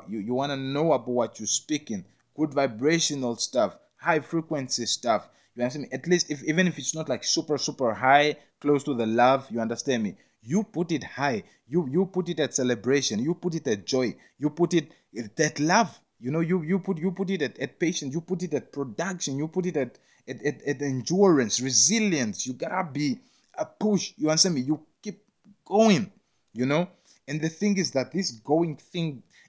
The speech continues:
is not exactly very physical. You have to understand this part, that the going is not physical.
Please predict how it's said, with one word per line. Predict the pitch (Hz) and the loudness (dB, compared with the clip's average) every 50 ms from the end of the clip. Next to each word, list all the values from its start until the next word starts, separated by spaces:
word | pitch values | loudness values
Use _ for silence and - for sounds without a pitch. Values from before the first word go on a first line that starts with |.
| _ _ | _ _
is | 139 131 - - | 0 0 0 2
not | 165 185 202 - - _ | 2 0 0 0 -2 _
exactly | 143 120 104 - 127 156 160 160 180 156 | -8 -8 -6 -4 -4 -4 -4 -2 -2 -4
very | 123 104 139 147 160 147 | 0 2 2 2 2 2
physical. | - - - - 208 214 208 170 139 - - 85 - - _ _ _ _ _ _ _ _ _ | 0 -2 -2 2 4 4 4 4 2 -4 -10 -10 -10 -14 _ _ _ _ _ _ _ _ _
You | 139 | -10
have | 156 160 | -8 -2
to | - 185 | 0 0
understand | 180 170 165 160 - - 185 185 180 | 2 2 0 -2 -2 -2 -2 0 0
this | 180 - - | -2 -2 -4
part, | - - 156 117 104 | -2 -2 -2 0 0
that | 117 143 139 | -2 -4 -2
the | 135 156 | -4 -6
going | 139 120 143 170 190 196 185 | -6 -2 0 0 0 2 0
is | 160 143 | -2 -2
not | 165 156 156 147 | -4 -6 -6 -4
physical. | - 202 185 - 156 143 131 98 - | -4 -4 -4 -4 -4 -4 -6 -6 -6